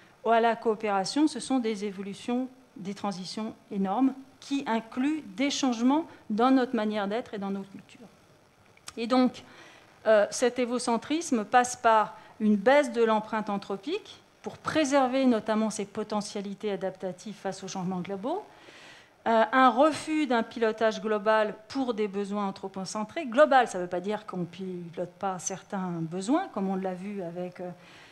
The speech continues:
la lutte biologique par conservation, mais qu'on laisse, euh, une part du vivant, euh,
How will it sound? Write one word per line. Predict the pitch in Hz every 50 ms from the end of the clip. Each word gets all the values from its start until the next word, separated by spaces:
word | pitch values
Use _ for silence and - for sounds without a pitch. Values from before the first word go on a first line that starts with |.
| - -
la | 202 185
lutte | 196 202 190
biologique | 180 208 190 180 175 175 190 180
par | - - -
conservation, | - 196 175 - - 175 180 190 196 - - 330 370 381 381 -
mais | 208 196 196
qu'on | 196 220 208
laisse, | 208 220 254 320 349 - - - - - _ _ _ _ _ _ _ _ _ -
euh, | 202 190 190 190 - -
une | - 202 214
part | - - 220 226 226
du | 202 202
vivant, | 196 190 202 196 185 208 208 208 208 - - - - - - - - -
euh, | 190 180 165 165 - - -